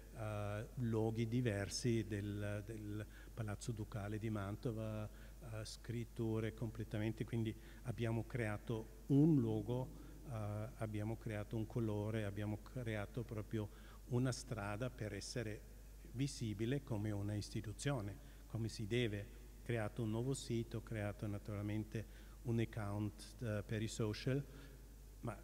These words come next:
dovete di-, eh, immaginare tutto questo senza una figura di promozione, di pubblicità, eccetera.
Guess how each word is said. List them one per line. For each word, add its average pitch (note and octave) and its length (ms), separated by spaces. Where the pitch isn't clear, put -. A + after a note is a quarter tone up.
dovete A#2+ 380
di-, B2+ 180
eh, D#3+ 340
immaginare B2+ 720
tutto D#3+ 320
questo A#2+ 560
senza F3+ 580
una B2+ 200
figura A#2+ 440
di A2+ 140
promozione, G#2+ 760
di G2+ 280
pubblicità, A2 720
eccetera. G2 500